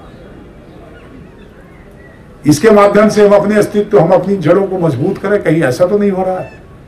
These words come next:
ऐसा लोग कहते हैं।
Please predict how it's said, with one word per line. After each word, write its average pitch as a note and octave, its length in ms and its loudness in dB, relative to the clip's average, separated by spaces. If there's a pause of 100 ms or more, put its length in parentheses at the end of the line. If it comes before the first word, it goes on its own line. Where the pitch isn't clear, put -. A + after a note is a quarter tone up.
(1160)
ऐसा D3 220 0
लोग B3 320 4
कहते C#3 260 -2
हैं। - 160 -10